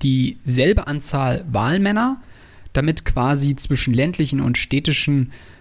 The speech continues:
äh, da nicht so ein, äh, Ungleichgewicht entsteht. Kann man, kann man für argumentieren, klingt plausibel. Problem ist jetzt nur,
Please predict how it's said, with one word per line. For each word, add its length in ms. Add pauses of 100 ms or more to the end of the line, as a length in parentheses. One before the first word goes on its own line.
(160)
äh, 280
da 140
nicht 220
so 300
ein, 380
äh, 300
Ungleichgewicht 1300
entsteht. 440 (520)
Kann 240
man, 500
kann 160
man 160
für 160
argumentieren, 560
klingt 280
plausibel. 640 (580)
Problem 400
ist 160
jetzt 220
nur, 420